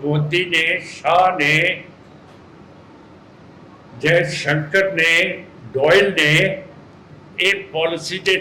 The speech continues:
ਤਹਿਤ ਸਿੱਖਾਂ ਨੂੰ ਬਾਹਰ ਦੇ ਮੁਲਕਾਂ ਤੇ ਅੰਦਰੂਨੀ ਮਾਮਲੇ, ਅੰਦਰੂਨੀ ਤੌਰ ਦੇ ਉੱਤੇ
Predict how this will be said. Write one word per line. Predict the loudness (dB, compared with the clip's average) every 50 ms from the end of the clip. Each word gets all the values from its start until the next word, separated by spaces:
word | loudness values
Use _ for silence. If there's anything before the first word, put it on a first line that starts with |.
| 0 0
ਤਹਿਤ | 2 4 4 4 2 -2 -6
ਸਿੱਖਾਂ | -10 -8 -6 -6 -8 -8 -6 -2 -2 -2
ਨੂੰ | 0 -2 -6 -4 0
ਬਾਹਰ | 2 4 4 4 2 2
ਦੇ | -2 -2 -2 -2
ਮੁਲਕਾਂ | -6 -10 -10 -12 -10 -6 -6 -6 -6 -6
ਤੇ | -6 -4 -2 -2
ਅੰਦਰੂਨੀ | -2 -2 -4 -4 -4 -6 -4 0 2 2 2 2
ਮਾਮਲੇ, | 0 -4 -6 -6 -6 -8 -12 -16 -18 -20 -20 -20 -20 -20 -20 -20 -20 -20 -20 -20 -16 -12 -10
ਅੰਦਰੂਨੀ | -6 -6 -4 -2 -2 0 2 2 2 2 4 2 2
ਤੌਰ | 2 4 4 4 4 4 2 2
ਦੇ | 0 -2
ਉੱਤੇ | -2 -4 -2 0 0 0